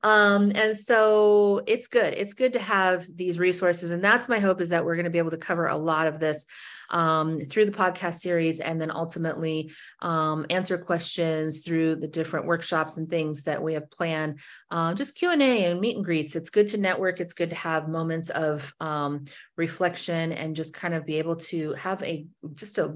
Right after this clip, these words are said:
a listening board. Um, I feel like sometimes we act in a little bit in a bubble, especially when it comes to the business side. We're kinda like bury the head in the sand kind of thing. And,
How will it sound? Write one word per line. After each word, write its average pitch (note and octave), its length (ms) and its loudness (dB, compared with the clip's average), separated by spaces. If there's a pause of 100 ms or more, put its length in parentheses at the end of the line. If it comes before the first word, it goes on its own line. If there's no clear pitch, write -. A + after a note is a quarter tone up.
a D#3+ 100 -4
listening D#3+ 440 -2
board. C#3+ 360 -4 (360)
Um, D#3 460 -4
I D#3+ 60 -4
feel G3 160 -4
like G3 140 0
sometimes G3+ 360 -6
we E3+ 80 -2
act E3 220 -2
in E3+ 60 -6
a D#3 40 -4
little E3+ 160 0
bit E3+ 100 -4
in D3 60 -4
a C3+ 60 -6
bubble, F3+ 360 2
especially F#3 380 -4
when C3+ 100 -6
it - 40 -14
comes E3 160 -10
to D#3 40 -10
the D3+ 80 -4
business F3 400 -4
side. D3 320 -2
We're D3+ 180 -4
kinda D#3+ 220 -12
like C#3 260 -4
bury D#3+ 200 -2
the D#3 80 -6
head D#3 180 -6
in E3+ 40 -6
the D#3+ 60 -6
sand D3 340 -8
kind C#3+ 160 -6
of C#3+ 100 -10
thing. D3+ 240 -8
And, D3 120 -8